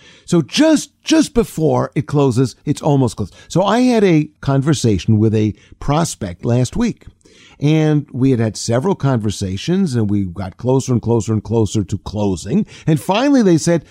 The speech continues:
"Could you send me a contract?" And I said, "When do you think I'll have the signed contract back?" And they said, "Get me the contract. We'll get you the signed contract back in a week." Okay. I didn't close it yet. I can't invoice it yet, but I am surely almost closed. So the question becomes,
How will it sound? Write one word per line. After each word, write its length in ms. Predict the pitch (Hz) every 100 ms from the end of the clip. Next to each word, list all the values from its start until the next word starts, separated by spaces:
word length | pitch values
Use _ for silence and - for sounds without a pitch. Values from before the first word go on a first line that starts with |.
| -
"Could 160 | - 170
you 80 | 170
send 240 | - 180
me 140 | 175 143
a 60 |
contract?" 580 | - 131 131 127 131 135
And 80 | 139
I 20 |
said, 180 | 120 143
"When 120 | 220
do 60 | 294
you 40 |
think 160 | 254 185
I'll 120 | 151
have 100 | 139
the 80 | 104
signed 320 | 131 120 113
contract 480 | 110 110 107 92 107
back?" 260 | 107 104 - -
And 100 | 131
they 120 | 143 147
said, 240 | 135 113
"Get 140 | 202
me 100 | 320
the 100 | 277
contract. 500 | - 156 165 160 147
We'll 80 | 120
get 220 | 110 143
you 40 | 156
the 180 | 110 92 _ _
signed 280 | - 139 -
contract 460 | 123 120 120 107
back 260 | 120 113 104
in 60 | 98
a 60 |
week." 420 | 90 92 - - _ _ -
Okay. 200 | - - -
I 80 | 139
didn't 200 | 226 277
close 300 | 135 214 190
it 100 | 180
yet. 320 | 254 240 - _ _ _
I 80 | 139
can't 280 | 170 202 196
invoice 400 | 202 180 202 165
it 120 | 208
yet, 220 | 226 214 - -
but 160 | 160
I 120 | 180 170
am 180 | 165
surely 680 | 156 - 262 226 156 147 139 _ _ _ _
almost 600 | 269 247 185 110 98 - - -
closed. 520 | 120 95 - - - _ -
So 120 | 190
the 100 | 202
question 540 | - 226 277 - 269
becomes, 800 | 247 214 - 110 90 87 - -